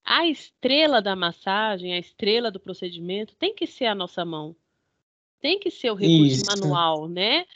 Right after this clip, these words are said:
Speaker 1: O esteticista estudou, foi pra trabalhar, pra tratar com a pele, não pra colocar aparelho. Né? Os, os fisioterapeutas que me perdoem,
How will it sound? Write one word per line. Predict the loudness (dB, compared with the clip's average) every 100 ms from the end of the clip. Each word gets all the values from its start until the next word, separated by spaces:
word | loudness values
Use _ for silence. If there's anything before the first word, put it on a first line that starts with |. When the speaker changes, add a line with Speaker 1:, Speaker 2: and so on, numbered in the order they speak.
| -20 _
Speaker 1:
O | -8
esteticista | -8 0 0 2 -8 -4 2 2 2 -2 -2 -2 -4 _ _ _ _ _ -14
estudou, | -14 -4 -4 2 4 4 4 0 _ _ _
foi | -6 -6
pra | 2 2
trabalhar, | 2 0 2 4 4 4 4
pra | 0 -2
tratar | 0 -2 0 0 0
com | -10
a |
pele, | -10 -4 -2 -2 -6
não | -8 -12
pra | -12 -8
colocar | -4 -6 -4 -4
aparelho. | -4 -4 -4 -6 -8 -14 -20 _ _ _ _ _ _ _ _ _ _ _ _ _ _ -12
Né? | -12 -12
Os, | -14 -16 -16
os | -18 -10
fisioterapeutas | -10 -6 -6 0 2 0 -2 -2 -2 -2 -6 -12
que | -8
me | -6 -6
perdoem, | -4 -4 -4 -6 -6 -4 -6 -8